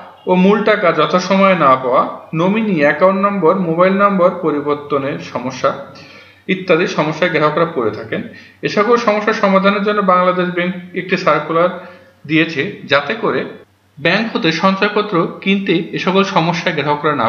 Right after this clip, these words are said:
পড়ে। আমি এখন আপনাদের সামনে বাংলাদেশ ব্যাংক কর্তৃক যে সার্কুলারটি দেওয়া হয়েছে সেই সার্কুলারটি তুলে ধরব। বাংলাদেশ ব্যাংক হতে সার্কুলারটি দেওয়া হয়েছে বিশে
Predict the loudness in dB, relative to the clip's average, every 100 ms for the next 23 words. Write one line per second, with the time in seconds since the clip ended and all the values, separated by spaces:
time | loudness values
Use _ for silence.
0 | -2 -2 -4 -8 -18 -20 -10 -2 0 0
1 | 0 0 -2 -4 -12 -20 -20 _ -4 0
2 | 0 0 0 0 0 -2 0 2 2 0
3 | 0 0 0 0 -2 -2 -2 -2 -2 -2
4 | -2 0 -2 -2 -2 2 2 2 2 0
5 | -4 -8 -6 -4 0 -2 -2 -8 -10 -18
6 | -8 0 2 2 0 0 -2 -4 -18 -20
7 | -20 _ _ _ _ -4 0 2 2 0
8 | 2 0 0 -2 -2 2 0 2 0 0
9 | 2 4 4 2 -2 -2 0